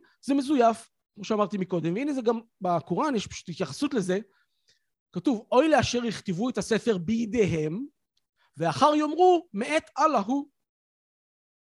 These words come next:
איזה אללה? אתם כתבתם אותו. אז איך זה, איך יכול להיות שזה ספר של אלוהים? אתם. ולא רק זה, למען, תראו את ההמשך, "למען מצאו בו שכר מועט." זאת אומרת, לא רק שאתם כותבים ספר בעצמכם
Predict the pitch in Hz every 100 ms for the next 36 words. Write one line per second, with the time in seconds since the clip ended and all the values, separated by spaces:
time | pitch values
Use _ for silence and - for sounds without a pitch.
0 | _ 294 320 269 208 156 151 - _ _
1 | _ - 466 508 427 330 233 220 170 -
2 | 135 - _ _ _ _ _ - 175 220
3 | 302 302 262 247 269 262 285 269 240 202
4 | - 208 208 185 196 175 180 180 165 175
5 | 294 381 440 - 480 554 _ _ _ _
6 | _ _ _ _ - 160 226 220 330 320
7 | 131 _ _ _ _ _ - 165 190 277
8 | 247 226 - 165 185 208 180 262 165 147
9 | 165 220 190 - - - 240 220 220 240
10 | 190 - 208 208 190 170 - 165 160 208
11 | 285 - 196 240 226 - _ - 190 147
12 | 262 240 151 226 226 180 165 _ _ 165
13 | - 156 240 208